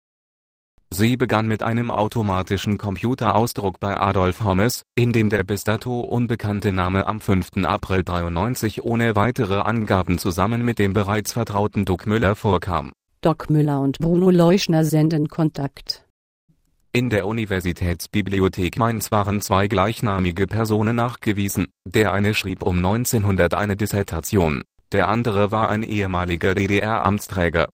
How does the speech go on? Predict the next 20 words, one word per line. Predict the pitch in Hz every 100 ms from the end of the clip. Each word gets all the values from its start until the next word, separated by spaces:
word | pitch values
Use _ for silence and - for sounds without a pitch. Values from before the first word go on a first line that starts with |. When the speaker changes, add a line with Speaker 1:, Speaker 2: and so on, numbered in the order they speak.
| -
Speaker 1:
Sohn | 95 113 139
des | 117 113
Sozialisten | 95 90 92 101 - 113 110
Wilhelm | 104 98 95 95
Leuschner. | 104 120 98 85 - _ _ _ _ _ -
Der | - 117 120
Verfasser | 104 95 104 - 107
bat | 104 104
Hommes | 98 113 110 -
ohne | 113 120
Angabe | 107 117 104 95 90 87
weiterer | 95 110 95 95
Einzelheiten | 101 107 170 107 87 92 104
um | 95 110
Klärung | - 87 82 92 95
der | 95
Identität | 95 104 107 95 - 104 101
des | 107
genannten | - 95 92 92 120
Verstorbenen. | 107 104 117 107 107 90 76